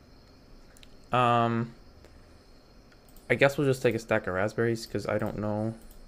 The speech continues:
if you're supposed to cook potatoes before you eat them. I mean, usually speaking, in real life you do.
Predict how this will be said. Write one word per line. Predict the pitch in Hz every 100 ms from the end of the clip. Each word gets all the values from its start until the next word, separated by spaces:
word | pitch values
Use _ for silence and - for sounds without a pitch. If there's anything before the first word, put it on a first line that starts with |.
| - - - - - - - - - - - -
if | 147 127
you're | 113
supposed | 123 113
to | -
cook | 117 -
potatoes | - 107 113 131
before | - - 113
you | -
eat | 120 -
them. | 143 143 - - - - - - - - - - - - - - - - -
I |
mean, | 139 127 123
usually | 131 143 190 226 185 160 127 120 110 113 135 -
speaking, | - 110 98 98 104 117 - - - - - - -
in | 120 110
real | 117 104
life | 98 117 - 190
you |
do. | 202 226 247